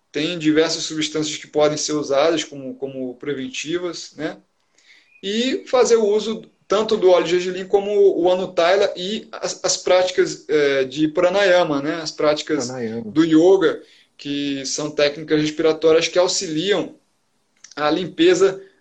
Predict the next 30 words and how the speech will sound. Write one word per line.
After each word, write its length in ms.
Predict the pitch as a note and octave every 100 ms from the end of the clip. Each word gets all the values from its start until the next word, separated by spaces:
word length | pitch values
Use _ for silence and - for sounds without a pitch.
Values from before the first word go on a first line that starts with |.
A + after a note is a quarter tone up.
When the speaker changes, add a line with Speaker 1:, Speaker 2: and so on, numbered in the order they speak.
| _
Speaker 1:
da, 360 | C#3+ D#3 D3
das 300 | - D3+ D3+
vias 240 | D3 E3 E3
nasais. 600 | F#3+ F3 C#3 B2 A#2 A#2+
Então, 640 | B2+ D3 D3+ D3+ D3 C3 - _ _ _ _
de 160 | C#3 F#3+
forma 380 | - - F3 F#3
geral, 420 | G#3 F#3 F#3 A3
são 180 | A3 A3
alguns 260 | G3+ G3+
dos 120 | G3+ -
cuidados 640 | A#3 G#3+ D#3 F3 F3 -
preventivos 960 | - F#3+ G3 G3+ D3+ - F#3 F#3+ D#3
que 80 | -
a 60 | C#3+
gente 200 | D#3 -
pode 340 | C#3+ C#3+ E3+
ter, 380 | - D#3+ G#3 - _ _ _ _ D3
né, 300 | D#3 G3 - _ _ _ _ -
pra 480 | D3+ D3+ F3+ F#3+ - _ _ -
não 340 | D#3+ F#3+ G3+
deixar 680 | G#3 F#3+ - E3 E3 F3 - _ _ D#3+
o, 800 | E3 D#3+ D#3 D#3 D3+ A2+ A2 -
o, 60 | E3
o 40 |
dosha 380 | D3 D#3 D#3 E3+
se 100 | F3
acumular 500 | D#3+ E3+ F3 D3+ C#3+
na 120 | D#3
cabeça 760 | D#3 F#3 D3 D#3 D#3+ F#3+ F#3+